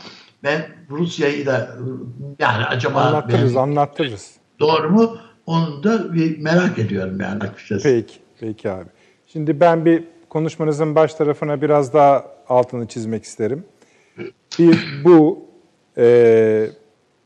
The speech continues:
Speaker 2: salgın nedeniyle Türkiye'nin yatırım çalışmaları, büyük projeleri, milli yerli projelerinin durdurulmasını istemek. Israrla, ısrarla, ısrarla, ısrarla samimi söyleyenleri gayrı tutuyoruz.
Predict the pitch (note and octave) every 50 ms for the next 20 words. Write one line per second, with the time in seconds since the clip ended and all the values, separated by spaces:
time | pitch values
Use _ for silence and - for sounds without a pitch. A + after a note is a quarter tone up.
0 | _ _ _ _ _ _ - - - - C#3 C3+ C#3+ C#3+ C3+ D#3 F#3 F3 D3 C3+
1 | B2 G#2+ A2 A2 G2+ G2 F#2+ F#2 F2 F#2 E2+ - _ _ _ - D#3 D3+ D3 D3
2 | - - D3 C3+ C3+ C3 B2+ B2 B2 B2+ C3+ - _ _ _ _ _ _ _ _
3 | _ - A#2+ A#2 A2+ A2+ B2+ C#3 C3 - - D#3 D3+ E3+ F3 D#3+ - - C#3 A#2+
4 | A#2 A#2 - - - A#2+ A2+ A2+ A2+ G#2+ G2+ G#2+ G#2+ G#2+ A2+ B2+ - _ _ _
5 | _ _ _ _ _ - A#2 C3+ D3+ D#3+ D#3+ E3 - - D3 C#3 C3+ C3+ B2 G#2+
6 | B2 B2 A#2 A2+ A#2 A2+ A2 A2+ A#2 A#2 A#2 B2 B2+ C3+ C3+ C#3 C#3 C3 C3 C3
7 | C3 C3+ C#3+ E3+ - - C#3+ C3+ B2+ A#2+ G#2+ B2+ B2 A#2 B2 B2 B2 A#2+ B2+ C#3+
8 | D3+ C3+ B2+ B2+ B2 A#2+ A2+ B2 B2 A#2+ B2 B2 A#2 A2+ - - A#2+ A#2+ A#2+ G#2
9 | - - - G#2+ F#2+ F2+ F#2+ G#2+ - _ _ _ - - - _ _ _ _ _
10 | _ _ _ _ _ C#3 C3+ - - - F#3 F3+ F3 F3+ F3 F3 F3 F3 F3 D3
11 | C#3+ - - - E3+ D#3 D3+ D#3 D3+ D3+ D3+ D3+ D#3+ D3 C3+ - - D#3+ D#3 C#3+
12 | C#3 C#3 C#3 C#3+ D3+ E3 D3 C3+ - - D#3 D3+ C#3 C3 B2 A2+ A#2+ A#2+ - -
13 | D#3+ D3 C#3+ C#3+ C#3 C3+ B2+ - C#3+ C3+ B2+ C3 C3 C3 B2+ B2+ B2+ B2 B2+ A#2
14 | B2+ A#2+ A#2 B2+ C3 B2+ - - _ - A2 G2+ G2 G#2+ A#2 - - _